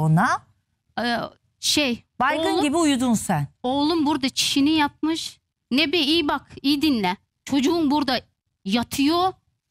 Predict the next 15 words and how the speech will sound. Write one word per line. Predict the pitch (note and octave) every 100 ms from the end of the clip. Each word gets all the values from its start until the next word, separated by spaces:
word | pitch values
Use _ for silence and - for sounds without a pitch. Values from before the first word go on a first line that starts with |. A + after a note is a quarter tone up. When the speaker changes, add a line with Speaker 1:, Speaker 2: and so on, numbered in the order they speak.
| _ _ -
Speaker 2:
İş, | - -
altına | A3 A#3 C#4 D4+
işemiş. | C#4+ D#4 - _
Çocuk | A#3+ D4 C4+
nasıl | C#4+ G4
uyuyakalmış | F#4+ F#4+ - C4+ A3 -
onu | B3+ D4
da | D4+
bilmiyorum | D#4+ D4 A#3+ F#3+
abla | G#3+ C#4 A3+
ben." | F#3 F3+ _ _ _ _ _ _ _ _ _ - _ _ _ _ _ _ -
Saat | - C#4 D#4 A#3 _ _ _ _ -
beş | B3+ D#4 -
altı | B3+ B3+ -
gibi. | A#3 G#3+ G3